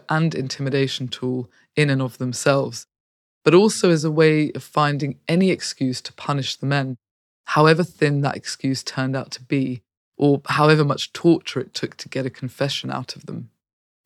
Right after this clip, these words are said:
Sadko was worried when it was his turn. He took part in the Kozarets night watch before the takeover, intending to fight the Serbs if needed, and back in nineteen ninety-one, he deserted from the then Yugoslav army.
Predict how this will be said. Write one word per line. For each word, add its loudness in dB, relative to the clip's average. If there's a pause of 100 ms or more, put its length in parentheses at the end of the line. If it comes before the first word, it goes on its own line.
Sadko 0
was 2
worried 4
when -6
it -8
was -8
his -4
turn. -6 (760)
He 2
took -2
part 4
in -2
the -2
Kozarets -4
night 4
watch -8
before -2
the -2
takeover, -4 (280)
intending 2
to -8
fight 0
the -10
Serbs -2
if -10
needed, 0 (580)
and 2
back 2
in -2
nineteen -2
ninety-one, 2
he -4
deserted 0
from -6
the -10
then -2
Yugoslav -6
army. -2